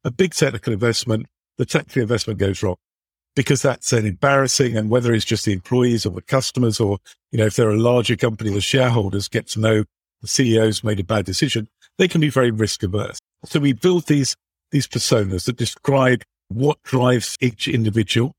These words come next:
that's involved, and in particular, what makes them look good, what makes them look bad within their, their organization. And that, that's interesting. That's very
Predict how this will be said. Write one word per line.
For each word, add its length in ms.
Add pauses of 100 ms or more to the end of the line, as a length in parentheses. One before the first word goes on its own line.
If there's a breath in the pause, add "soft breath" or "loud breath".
that's 140
involved, 440 (400)
and 100
in 120
particular, 640
what 180
makes 200
them 100
look 160
good, 240
what 180
makes 200
them 100
look 200
bad 320
within 260
their, 200 (160)
their 240
organization. 800 (340)
And 120
that, 220
that's 220
interesting. 360
That's 160
very 200